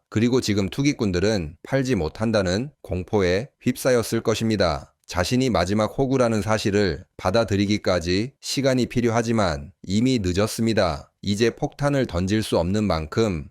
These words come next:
본인들 손에서 터지게 될 것입니다. 그리고 지금 시월 십오 일 대책 발표 이후 강남 삼 구에서 거래된 아파트들 성격도 살펴보겠습니다. 지금 언론에서는 마치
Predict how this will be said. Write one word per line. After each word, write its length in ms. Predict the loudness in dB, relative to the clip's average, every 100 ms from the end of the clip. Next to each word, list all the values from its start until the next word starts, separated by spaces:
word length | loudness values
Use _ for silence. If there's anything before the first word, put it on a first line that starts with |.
| -8
본인들 480 | -2 2 2 2 0
손에서 600 | 0 0 0 0 -2 -6
터지게 380 | -4 -2 0 0
될 160 | 0 -2
것입니다. 680 | -4 -2 0 2 0 -2 -10 _ _ _
그리고 280 | 0 2 2
지금 260 | 2 2 2
시월 360 | 2 2 2
십오 300 | 2 2 2
일 120 | 2 2
대책 580 | 0 0 0 0 -4
발표 340 | -2 -2 2 2
이후 460 | 4 4 2 0 -6
강남 400 | -8 -2 0 0
삼 220 | 0 0 2
구에서 600 | 2 2 2 0 0 -8
거래된 640 | -2 2 2 2 2 0 -4
아파트들 720 | -2 0 0 -2 0 2 2
성격도 720 | 0 0 0 0 0 0 0 -6
살펴보겠습니다. 1200 | -6 -4 0 0 0 0 0 0 2 2 0 -2 -10 -4
지금 260 | 0 2
언론에서는 880 | 4 4 2 2 0 2 2 0 -4 -8
마치 580 | 0 0 0 0 0 0